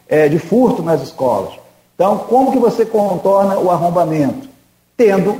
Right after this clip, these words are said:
um equipamento que, caso seja furtado, se possa identificar. Assim como acontece com vários modelos de celulares, hoje já existem notebooks educacionais que são capazes de identificar. Se for acontecer uma situação de furto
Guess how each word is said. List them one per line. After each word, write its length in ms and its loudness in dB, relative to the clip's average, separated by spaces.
um 100 -2
equipamento 840 0
que, 180 -4
caso 500 0
seja 220 0
furtado, 600 -2
se 140 -12
possa 340 -2
identificar. 460 -2
Assim 140 -2
como 140 -2
acontece 340 0
com 100 -6
vários 260 0
modelos 400 0
de 80 -12
celulares, 500 0
hoje 280 2
já 60 2
existem 420 0
notebooks 880 -2
educacionais 840 0
que 80 -16
são 220 -2
capazes 500 0
de 80 0
identificar. 800 0
Se 160 -4
for 440 0
acontecer 520 -2
uma 160 2
situação 360 0
de 120 0
furto 500 0